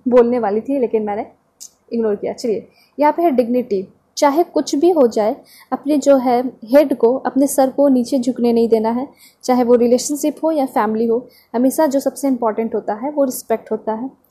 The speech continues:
ठीक है। अगर आपके पर्सन रिस्पेक्ट करते हैं तो बहुत अच्छी बात है, अगर रिस्पेक्ट नहीं करते तो फिर आपको नहीं उनके साथ रहना चाहिए, ठीक है।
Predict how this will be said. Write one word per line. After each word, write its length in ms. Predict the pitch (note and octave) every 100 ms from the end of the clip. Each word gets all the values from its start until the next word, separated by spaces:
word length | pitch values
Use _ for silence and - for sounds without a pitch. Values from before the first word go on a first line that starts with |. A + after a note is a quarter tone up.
| _ -
ठीक 160 | C4+ D4+
है। 80 |
अगर 220 | D4+ A#3+ B3
आपके 180 | A#3+ C4+
पर्सन 320 | A#3+ A#3+ C4+
रिस्पेक्ट 420 | B3 - C#4+ -
करते 280 | D4+ C#4 D4+
हैं 160 | D4 D4+
तो 120 | B3+
बहुत 300 | G#3+ A3 A#3+
अच्छी 300 | - - D4+
बात 240 | B3+ A#3+ C#4+
है, 100 | D#4 - - -
अगर 220 | C4+ D4+
रिस्पेक्ट 440 | C4 C4 - D4+ D#4
नहीं 160 | D#4+
करते 380 | E4 A#3+ A3+ B3+ - _ _ -
तो 60 |
फिर 160 | C#4 D4+
आपको 360 | B3+ - E4+ - _ _ -
नहीं 280 | B3 C#4 C4+ - _ _ _ -
उनके 240 | B3+ B3
साथ 320 | C4+ A#3 A#3 B3
रहना 280 | G3+ G3+ G3
चाहिए, 340 | - F#3 G3 - _ _ -
ठीक 160 | C#4+
है। 100 | E4